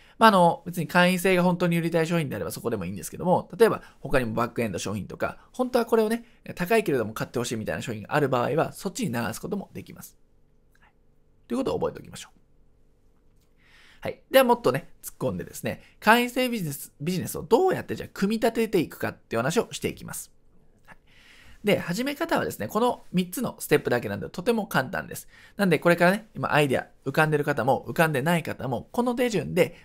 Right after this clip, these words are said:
まず会員制ビジネスを組み立ててみましょう。はい。まあ、学科編なんでね、しっかり落とし込んでやってもらいたいんで、ぜひ時間を使って、あ、時間をね、取って考えてみてください。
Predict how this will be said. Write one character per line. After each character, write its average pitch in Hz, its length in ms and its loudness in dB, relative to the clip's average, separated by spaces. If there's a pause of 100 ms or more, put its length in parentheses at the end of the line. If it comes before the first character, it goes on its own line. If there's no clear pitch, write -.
ま 131 80 -4
ず 120 60 -8
会 151 240 2
員 147 60 -2
制 147 220 2
ビ 143 80 -4
ジ 123 80 -8
ネ 87 60 -8
ス - 120 -10
を - 60 -10
組 180 200 2
み 208 40 -2
立 214 220 2
て - 100 -8
て - 140 -16
み 139 80 -6
ま - 100 -10
し - 80 -10
ょ - 60 -18 (420)
う。 - 40 -20
は - 80 -20
い。 - 40 -20 (220)
ま 156 80 -2
あ、 - 20 0
学 139 160 6
科 147 100 0
編 147 140 0
な 117 100 -2
ん 73 40 -8
で 71 80 -8
ね、 143 80 -8
し - 80 -12
っ - 20 -12
か - 80 0
り - 80 -4 (160)
落 139 100 0
と 180 120 4
し 175 80 2
込 165 140 2
ん 120 40 -2
で 95 60 0
や 113 60 0
っ - 40 -8
て - 80 -6
も 98 60 -4
ら 98 80 0
い 92 60 -4
た 80 100 -8
い 92 40 -8
ん 151 40 -2
で、 - 320 4
ぜ 175 80 2
ひ 147 80 4
時 135 140 0
間 120 200 4
を 98 80 0
使 - 180 -4
っ - 80 0
て、 - 260 -16 (180)
あ、 - 120 -4
時 - 120 -8
間 92 120 0
を 113 40 -2
ね、 165 200 -6
取 - 140 0
っ - 40 -20
て - 180 -14 (100)
考 131 100 -6
え 78 100 -6
て 55 100 -16
み 57 60 -16
て - 60 -16
く - 40 -20
だ - 60 -18
さ - 100 -20
い。 - 20 -20